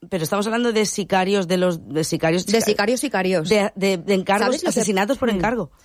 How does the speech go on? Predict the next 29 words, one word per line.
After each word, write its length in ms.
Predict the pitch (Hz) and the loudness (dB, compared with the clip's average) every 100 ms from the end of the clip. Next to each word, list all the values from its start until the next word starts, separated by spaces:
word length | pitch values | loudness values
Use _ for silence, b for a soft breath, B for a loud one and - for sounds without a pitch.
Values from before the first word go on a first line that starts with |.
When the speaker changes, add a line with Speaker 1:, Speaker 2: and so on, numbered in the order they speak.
| b b | b b
Speaker 2:
Claro, 240 | 214 214 | 0 0
Speaker 1:
O 20 | |
sea, 100 | 202 | 2
Speaker 2:
¿sabes 60 | 233 | 2
Speaker 1:
no 60 | 240 | 4
Speaker 2:
lo 120 | 262 | 2
Speaker 1:
solo 120 | 262 | 2
Speaker 2:
que 40 | 269 | 2
Speaker 1:
un 40 | |
Speaker 2:
pasa? 100 | 254 | 0
Speaker 1:
susto 340 | 285 254 269 240 | 0 0 0 0
para 160 | 240 | -2
que 80 | 226 | -2
te 80 | 220 | -2
paguen 220 | 220 220 | -2 -2
una 160 | 214 208 | -2 -2
deuda. 260 | 220 180 196 | -4 -4 0
Speaker 2:
No, 220 | 233 208 | 2 2
no, 140 | 185 | 2
no, 120 | 180 170 | 0 0
no. 200 | 165 - | 0 -2
Además, 380 | 196 180 202 190 | -2 0 0 0
mira, 160 | 196 | 0
te 60 | 175 | 2
voy 80 | 175 | 0
a 60 | |
contar 220 | 254 233 208 | 0 0 0
una 120 | 180 | 0
anécdota. 480 | 147 151 147 147 | 0 -2 -2 -4